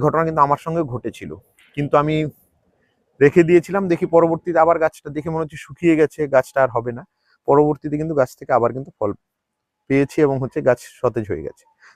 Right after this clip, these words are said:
তাই শীতকালে আমড়া গাছের কোনো পাতা থাকবে না, এই নিয়ে কোনো ভয় বা ভীতি হওয়ার কারণ নেই। এটা একটা সামান্য হচ্ছে মানে ওদের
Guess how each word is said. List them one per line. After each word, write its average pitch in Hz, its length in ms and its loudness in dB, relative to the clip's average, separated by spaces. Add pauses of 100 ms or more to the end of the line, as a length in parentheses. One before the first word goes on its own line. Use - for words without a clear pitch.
তাই 127 140 0
শীতকালে 180 480 2 (340)
আমড়া 143 360 2
গাছের 143 340 -2
কোনো 143 200 -6
পাতা 120 280 2
থাকবে 131 240 -6
না, 151 120 -6
এই 135 80 -4
নিয়ে 160 180 -8
কোনো 139 100 -6 (140)
ভয় 110 180 2 (200)
বা 110 80 -4 (140)
ভীতি 113 280 -8 (600)
হওয়ার 110 220 2
কারণ 110 260 2
নেই। 240 120 -6 (400)
এটা 120 280 -2 (440)
একটা 143 160 -4 (180)
সামান্য 110 380 -4
হচ্ছে 107 240 -8 (800)
মানে 113 200 -6
ওদের 101 240 -2